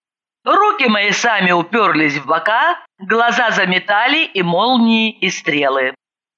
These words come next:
Да и как тут не разгневаться, когда эта спасительница Иванова сидела на стуле ещё более косо, чем спасаемый Моргун?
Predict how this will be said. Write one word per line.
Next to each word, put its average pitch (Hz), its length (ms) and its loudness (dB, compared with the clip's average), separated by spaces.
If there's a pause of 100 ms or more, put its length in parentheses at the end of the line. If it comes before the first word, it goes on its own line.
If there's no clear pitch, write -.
(140)
Да 269 100 0
и 277 140 -2
как 277 500 -2
тут 330 240 -4
не 285 160 2
разгневаться, 240 840 0
когда 208 440 -2
эта 226 320 -2
спасительница 180 960 -2 (160)
Иванова 254 600 2
сидела 294 520 0
на 254 180 2
стуле 262 480 0
ещё 226 280 0
более 233 380 2
косо, 214 560 0
чем 277 240 0
спасаемый 302 760 0
Моргун? 226 560 0